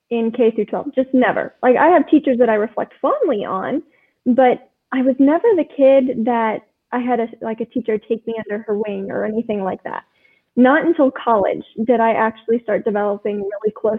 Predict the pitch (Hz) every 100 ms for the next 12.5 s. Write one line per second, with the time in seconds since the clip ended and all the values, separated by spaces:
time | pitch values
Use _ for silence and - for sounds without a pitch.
0 | - 214 226 277 254 254 180 - 208 196
1 | 196 220 302 440 - - - - 196 226
2 | 208 208 226 247 240 220 214 240 208 202
3 | 226 311 - 208 - - - 233 302 403
4 | 240 - - _ _ _ - 240 240 262
5 | 277 220 214 202 226 302 - 302 302 302
6 | 302 302 - 262 - 320 320 311 - -
7 | 294 302 311 285 254 240 - 240 214 202
8 | 208 208 - 208 - 277 220 208 214 208
9 | _ - 208 - 202 208 _ 208 190 196
10 | 285 370 240 220 208 - - - - -
11 | 254 466 453 - 202 - 202 196 208 226
12 | 220 _ 277 349 415